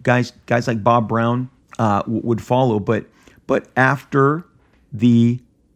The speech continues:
John Buscema issues is the time jump. And this is the important stuff. In issue twelve, and they renamed it, it's no longer the Monster of Frankenstein. Now they're just calling it the Frankenstein Monster. And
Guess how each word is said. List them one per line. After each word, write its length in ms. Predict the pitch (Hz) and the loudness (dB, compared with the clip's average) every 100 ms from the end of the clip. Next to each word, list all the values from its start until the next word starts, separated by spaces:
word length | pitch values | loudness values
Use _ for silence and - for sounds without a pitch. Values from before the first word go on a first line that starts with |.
| _ 113 | _ -2
John 300 | 120 120 117 | 0 2 0
Buscema 380 | 113 127 117 | 0 0 0
issues 280 | 107 - 110 | -2 -4 -2
is 80 | 107 | -2
the 80 | 104 | -4
time 300 | - 107 104 | -4 -2 -2
jump. 240 | - 76 - _ | -4 -8 -14 _
And 160 | 110 113 | -4 -4
this 140 | 107 | -4
is 80 | 113 | -4
the 100 | 113 | -4
important 360 | 107 110 - | -4 -6 -10
stuff. 360 | - - - _ _ _ _ - | -10 -12 -14 _ _ _ _ -4
In 100 | 113 | -2
issue 320 | 120 - 165 | -2 -4 -4
twelve, 580 | - 135 120 113 120 - _ _ _ _ | -2 2 2 2 -4 -10 _ _ _ _
and 100 | 120 | 0
they 120 | 113 | 2
renamed 520 | 107 117 147 139 127 117 | 2 2 2 2 2 2
it, 120 | 107 | -2
it's 200 | - - | -8 -2
no 140 | 117 | 0
longer 480 | 131 127 120 117 139 - _ _ _ _ | 2 2 2 2 0 -6 _ _ _ _
the 80 | 120 | -2
Monster 540 | 123 127 127 - 139 | 2 2 2 -2 -4
of 100 | 131 | -4
Frankenstein. 720 | - 120 104 95 107 95 104 - _ | -4 -6 -6 -8 -8 -8 -10 -14 _
Now 140 | 113 | -2
they're 100 | 117 | 0
just 120 | 113 - | -2 -4
calling 240 | 120 120 | -4 -4
it 80 | - | -4
the 60 | |
Frankenstein 500 | - 190 185 156 185 | 0 2 2 0 0
Monster. 400 | 165 147 120 - - _ _ _ _ _ _ - - _ _ | 0 -2 -4 -12 -18 _ _ _ _ _ _ -20 -20 _ _
And 340 | 135 131 123 | 2 2 0